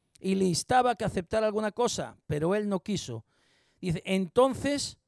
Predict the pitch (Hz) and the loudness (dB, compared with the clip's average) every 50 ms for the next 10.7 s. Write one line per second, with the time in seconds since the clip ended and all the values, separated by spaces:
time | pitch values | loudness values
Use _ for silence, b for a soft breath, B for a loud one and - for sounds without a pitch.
0 | _ _ _ 151 160 - - 214 220 196 175 214 233 226 - - 233 220 202 190 | _ _ _ -6 -6 -2 0 0 0 2 2 0 0 0 0 -2 -4 -4 -2 -2
1 | 185 196 220 247 254 262 254 214 180 214 190 156 127 139 120 117 - _ _ _ | -2 -2 -2 -2 -2 -2 -4 -4 -4 -4 -4 -4 -4 -6 -10 -10 -12 _ _ _
2 | _ _ _ _ _ _ _ _ _ _ _ _ _ _ _ _ _ _ _ - | _ _ _ _ _ _ _ _ _ _ _ _ _ _ _ _ _ _ _ 0
3 | 208 220 - - - 190 160 - - 117 117 - - - _ _ _ _ _ _ | 0 0 0 0 -2 -2 -2 -2 -6 -10 -12 -12 -14 -18 _ _ _ _ _ _
4 | _ _ - 190 196 202 233 247 262 269 247 254 262 226 - 220 226 226 220 202 | _ _ 4 6 8 8 10 10 10 10 10 6 2 2 4 4 4 4 4 4
5 | 170 - - - - - _ _ _ _ _ _ _ _ _ _ _ _ _ _ | 0 -4 -6 -8 -12 -18 _ _ _ _ _ _ _ _ _ _ _ _ _ _
6 | _ - 208 233 - - - 233 - - - 233 233 226 214 226 226 226 226 220 | _ 2 4 4 4 4 0 -2 -2 0 2 4 4 4 4 2 0 -2 -6 -8
7 | - _ _ _ _ _ _ _ _ _ - 170 220 196 - - 190 175 170 165 | -14 _ _ _ _ _ _ _ _ _ -2 0 0 2 2 0 0 0 0 2
8 | 175 185 185 - - 160 - - 156 - - - 175 185 180 175 180 170 151 139 | 2 0 0 -2 -4 -6 -4 -4 -6 -6 -2 0 0 0 0 0 -2 -2 -2 -4
9 | - - 170 165 165 147 160 156 147 - - 131 147 156 147 - - 143 139 131 | -6 -4 -2 -2 -2 -2 -2 -4 -4 -6 -6 -2 -2 -2 -2 -2 -2 -2 -2 -2
10 | 127 123 117 123 156 190 202 214 214 - - - - | -4 -4 -2 2 2 2 2 2 0 -2 -6 -8 -14